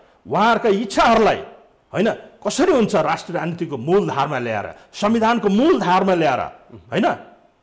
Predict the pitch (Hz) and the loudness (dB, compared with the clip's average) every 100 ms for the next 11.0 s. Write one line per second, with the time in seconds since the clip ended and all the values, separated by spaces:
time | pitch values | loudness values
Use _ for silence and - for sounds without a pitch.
0 | _ _ - 202 - - - 202 254 226 | _ _ -2 0 0 -4 -6 -2 0 2
1 | 175 202 233 220 143 - 185 - - 190 | 2 0 0 -2 -2 -6 -4 -4 -4 -6
2 | 226 175 208 208 202 190 190 180 175 180 | -6 -4 -4 -2 -2 -2 0 0 2 0
3 | 170 147 190 220 208 131 - - _ _ | 0 0 2 4 4 0 -6 -18 _ _
4 | _ _ - 190 262 - - 135 330 262 | _ _ -8 -6 -6 -12 -6 2 4 4
5 | 185 175 131 101 95 196 220 208 170 165 | 2 0 -6 -10 -4 0 2 4 2 2
6 | 170 262 - - _ _ _ - 123 151 | 0 -2 -4 -18 _ _ _ -12 -8 -2
7 | 170 156 127 139 143 143 135 180 233 - | 0 0 -2 -4 -2 -2 0 0 -2 -8
8 | - _ 113 127 117 - - 156 123 - | -20 _ -10 -10 -10 -12 -10 -8 -6 -6
9 | - - _ _ 98 107 110 - - - | -8 -12 _ _ -10 -8 -6 -8 -10 -8
10 | 160 185 175 160 156 180 185 170 208 214 | -4 -2 -2 -2 -2 -2 -2 -2 -4 -6